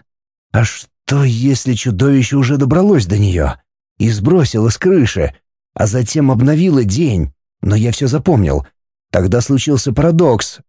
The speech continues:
Боже, как раскалывается голова. Сквозь блеснувшую пелену Майкл увидел, что чудовище подняло его над полом. Оно принялось сжимать мужчине голову.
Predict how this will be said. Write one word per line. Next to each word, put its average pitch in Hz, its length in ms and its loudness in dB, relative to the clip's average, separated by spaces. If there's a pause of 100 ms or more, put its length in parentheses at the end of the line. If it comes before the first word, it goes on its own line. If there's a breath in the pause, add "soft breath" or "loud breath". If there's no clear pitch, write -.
(160)
Боже, 113 560 0 (320)
как 147 360 -4
раскалывается 135 880 -2
голова. 135 760 0 (880)
Сквозь 117 420 0
блеснувшую 131 720 0
пелену 120 540 2
Майкл 139 480 2
увидел, 156 400 2
что - 260 -2
чудовище 120 840 0
подняло 180 560 2
его 107 200 2
над 151 240 0
полом. 64 440 0 (680)
Оно 123 380 2
принялось 135 760 0
сжимать 127 680 0
мужчине 123 580 0
голову. 65 680 -2